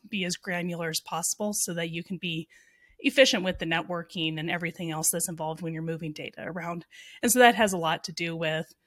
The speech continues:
metadata that knows a lot about the data that the users can interact with, and then invoke only a data move when it's absolutely necessary. And when you do, use the best infrastructure out there to do that efficiently.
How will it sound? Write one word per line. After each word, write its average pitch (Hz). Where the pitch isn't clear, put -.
metadata 180
that 170
knows 165
a 165
lot 151
about 185
the 202
data 196
that 170
the 175
users 170
can -
interact 170
with, 185
and 202
then 185
invoke 170
only 180
a 165
data 165
move 160
when 156
it's 156
absolutely 160
necessary. 269
And 190
when 190
you 170
do, 165
use 180
the 180
best 170
infrastructure 165
out 156
there 165
to -
do 180
that 175
efficiently. -